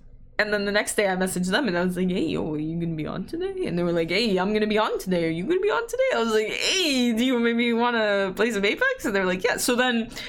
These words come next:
that kept going back and forth where each of us would kinda take turns initiating.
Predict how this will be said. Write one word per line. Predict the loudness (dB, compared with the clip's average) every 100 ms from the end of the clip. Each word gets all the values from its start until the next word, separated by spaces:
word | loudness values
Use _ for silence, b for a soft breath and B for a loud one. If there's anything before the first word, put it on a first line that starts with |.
| B B
that | -2 0
kept | 0
going | 2 2
back | 2 0
and | -2
forth | -2 0
where | 0
each | 0 2
of | 0
us | 0
would | -2
kinda | 0 0
take | 0 -2 0
turns | 0 2 0
initiating. | -2 -2 0 0 2 0